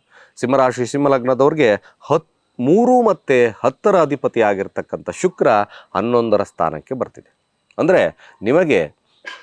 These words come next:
ಕೆಲಸದಲ್ಲಿ ಅಭಿವೃದ್ಧಿ, ಕ್ರಿಯೇಟಿವ್ ಫೀಲ್ಡಲ್ಲಿ ಇರ್ತಕ್ಕಂಥವ್ರಿಗೆ ಅತ್ಯಂತ ಶುಭ ಕಾಲವನ್ನ ತರ್ತಕ್ಕಂಥ ಸಾಧ್ಯತೆ ಇರುತ್ತೆ. ಕ್ರಿಯೇಟಿವ್ ಫೀಲ್ಡಲ್ಲಿ ಇದ್ದೀರಾ,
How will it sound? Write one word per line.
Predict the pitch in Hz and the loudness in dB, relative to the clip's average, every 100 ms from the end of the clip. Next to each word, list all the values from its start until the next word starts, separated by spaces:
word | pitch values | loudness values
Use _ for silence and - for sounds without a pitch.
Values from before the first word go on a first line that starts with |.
| - _ _ _ _ - - | -20 _ _ _ _ -20 -16
ಕೆಲಸದಲ್ಲಿ | - 120 147 156 151 156 160 | -2 0 2 0 2 2 4
ಅಭಿವೃದ್ಧಿ, | 143 123 139 120 135 139 _ _ - | 4 2 -4 -2 -4 -4 _ _ -6
ಕ್ರಿಯೇಟಿವ್ | 131 151 143 151 | 0 0 0 -4
ಫೀಲ್ಡಲ್ಲಿ | 139 135 135 131 | -2 -2 0 0
ಇರ್ತಕ್ಕಂಥವ್ರಿಗೆ | 123 120 - 120 139 160 160 110 - - | -2 -2 -2 0 0 2 2 0 -2 -4
ಅತ್ಯಂತ | 131 143 202 190 165 | -4 0 0 0 -2
ಶುಭ | - 139 | -2 -2
ಕಾಲವನ್ನ | 131 120 113 104 104 | 0 0 2 0 -2
ತರ್ತಕ್ಕಂಥ | 104 104 - 98 85 80 | -4 -6 -6 -10 -8 -10
ಸಾಧ್ಯತೆ | - 82 - - | -6 -6 -6 -14
ಇರುತ್ತೆ. | - - _ - - | -16 -18 _ -20 -4
ಕ್ರಿಯೇಟಿವ್ | 170 220 175 190 | 2 2 2 -2
ಫೀಲ್ಡಲ್ಲಿ | 151 147 135 127 | 0 0 2 0
ಇದ್ದೀರಾ, | 107 107 101 | 0 2 2